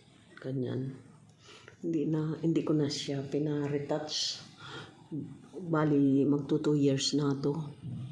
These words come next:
Yung kilay ko, dati eh, nagpa, ano, ato, microblading tayo.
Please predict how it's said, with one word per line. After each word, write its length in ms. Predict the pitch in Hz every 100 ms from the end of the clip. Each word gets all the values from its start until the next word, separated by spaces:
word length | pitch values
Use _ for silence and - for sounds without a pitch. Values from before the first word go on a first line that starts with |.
| - - - - - - - - 175
Yung 160 | 151
kilay 400 | 151 131 131 139
ko, 320 | 135 139 151 143 - - -
dati 480 | 120 131 131 135 117
eh, 100 | 127
nagpa, 680 | 127 131 120 135 135 123 127
ano, 320 | 131 104 117
ato, 160 | - 170 156 147 -
microblading 1040 | 107 131 127 - 139 139 135 127 131 127
tayo. 400 | 113 95 110